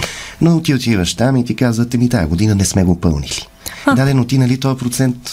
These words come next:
Speaker 1: си го платил?“
Speaker 2: Да, или пък е
Speaker 1: Да.
Speaker 2: в ремонт.
Speaker 1: Или пък е в ремонт. Две-три години, четири, докато, да, бе, защо да бързаме?
Speaker 2: Тук покрай корона кризата <laughs> още не можем да се
Speaker 1: Определен.
Speaker 2: възстановим.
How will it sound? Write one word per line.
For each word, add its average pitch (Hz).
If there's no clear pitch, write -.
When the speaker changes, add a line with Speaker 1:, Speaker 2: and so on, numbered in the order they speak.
Speaker 1:
си -
го 127
платил?“ 113
Speaker 2:
Да, 262
или 302
пък 262
е -
Speaker 1:
Да. 240
Speaker 2:
в -
ремонт. 302
Speaker 1:
Или 147
пък 135
е 123
в -
ремонт. 98
Две-три 107
години, 87
четири, 104
докато, -
да, 233
бе, 240
защо 190
да 120
бързаме? 90
Speaker 2:
Тук 349
покрай 277
корона 285
кризата 269
<laughs> 480
още 254
не 240
можем 240
да 226
се -
Speaker 1:
Определен. 226
Speaker 2:
възстановим. 117